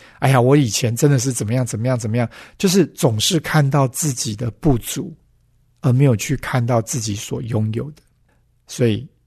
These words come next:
幸福快乐的第一个秘诀就是有百分之五十，有一半操之在我们自己手上，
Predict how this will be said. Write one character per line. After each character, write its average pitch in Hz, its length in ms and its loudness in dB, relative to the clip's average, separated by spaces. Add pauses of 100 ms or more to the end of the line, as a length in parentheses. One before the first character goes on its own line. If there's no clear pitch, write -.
(260)
幸 - 360 2
福 104 160 -6
快 117 240 -2
乐 107 160 -2
的 143 180 -10 (160)
第 151 240 2
一 156 40 0
个 113 300 -4
秘 120 220 0
诀 147 280 -10 (300)
就 - 140 -8
是 107 260 -8 (600)
有 139 160 2
百 104 220 -2
分 117 120 0
之 127 180 -2
五 117 180 -4
十， - 280 -8
有 160 120 -16
一 175 120 -14 (120)
半 151 280 0 (520)
操 - 260 2
之 120 180 -4
在 120 200 2
我 101 100 0
们 110 160 -6
自 123 160 -6
己 113 160 -6
手 143 260 -6
上， 107 300 -6